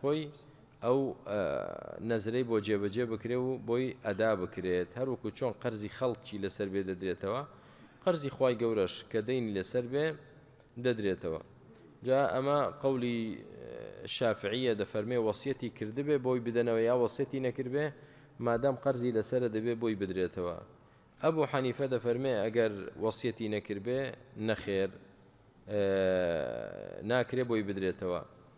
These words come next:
بەڵام لای شافعی وەسیەتی کردبێ و نەکردبێ، مادام نەزری لەسەرە، ئەگەر نەزرەکە هەموو ماڵەکەشی بێت، ئەوە دەبێ بۆی بدرێتەوە. لای مالک دەفەرمێ ئەگەر، ئە، لە سنووری سێیەک دابێ قەی ناکا، لەوە دەرچێ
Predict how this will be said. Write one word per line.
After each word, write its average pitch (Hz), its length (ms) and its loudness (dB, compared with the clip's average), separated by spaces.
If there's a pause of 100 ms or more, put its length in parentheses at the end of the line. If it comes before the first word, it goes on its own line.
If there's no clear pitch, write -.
(260)
بەڵام 113 280 2
لای 135 140 4
شافعی 127 600 -2 (160)
وەسیەتی 120 420 -2
کردبێ 123 220 -2
و 147 120 0
نەکردبێ، 113 380 -4
مادام 120 340 4
نەزری 113 320 2
لەسەرە، 113 360 0 (460)
ئەگەر 120 280 4
نەزرەکە 113 440 2
هەموو 170 260 4
ماڵەکەشی 123 540 4
بێت، 120 200 0 (540)
ئەوە 120 220 4
دەبێ 123 200 2 (140)
بۆی 117 200 4
بدرێتەوە. 95 500 0
لای 143 300 2 (120)
مالک 117 480 2
دەفەرمێ 113 420 -2
ئەگەر، 120 260 4 (760)
ئە، 101 300 4 (640)
لە 110 120 4 (180)
سنووری 135 500 -2
سێیەک 117 440 0 (120)
دابێ 104 280 4
قەی 117 220 0
ناکا، 95 400 -2
لەوە 110 280 2
دەرچێ 123 340 -2